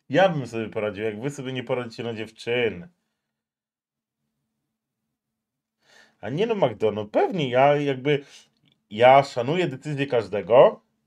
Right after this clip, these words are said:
bo gdyby każdy wybierał tak samo, no to, to by było nudno, nie? Kurde, a ja miałem takie wesele. Co ty gadasz? Byłam tu, tam. No ja, a ja w życiu na wakacjach nie byłem. No i, i, i ty, każdy do-,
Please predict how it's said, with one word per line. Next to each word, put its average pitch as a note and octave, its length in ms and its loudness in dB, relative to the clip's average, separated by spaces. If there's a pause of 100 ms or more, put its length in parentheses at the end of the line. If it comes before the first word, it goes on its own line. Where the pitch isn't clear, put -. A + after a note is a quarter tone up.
(220)
bo A#2+ 200 -4
gdyby B2+ 340 -4
każdy D3 320 2
wybierał C3 480 2
tak C3+ 260 -6
samo, C3 600 -2 (840)
no A#2 120 -16
to, C3 120 -4
to C3+ 120 -4
by A#2 120 -10
było G#2+ 220 -8
nudno, A2 420 -10
nie? F2 220 -14 (2250)
Kurde, A2+ 340 -2
a G#2+ 40 0
ja A2 60 0
miałem A#2+ 220 -8
takie A#2 220 -10
wesele. F2 360 -20 (260)
Co F#3 180 -10
ty E3+ 180 -12
gadasz? D3+ 440 -10
Byłam D3+ 360 -6
tu, D3 400 -8
tam. C3+ 320 2 (640)
No G#2+ 200 -8
ja, A#2+ 240 0
a A#2+ 80 2
ja C3 100 4
w A#2+ 60 -8
życiu C#3+ 240 -10
na C#3 100 -4
wakacjach A2+ 460 -6
nie F#2 120 -14
byłem. F2 340 -14
No F#2 80 -12
i, A2 80 -8
i, D3+ 500 -10
i E3 60 -14
ty, E3+ 140 -20
każdy G3+ 360 -4
do-, F3+ 140 -12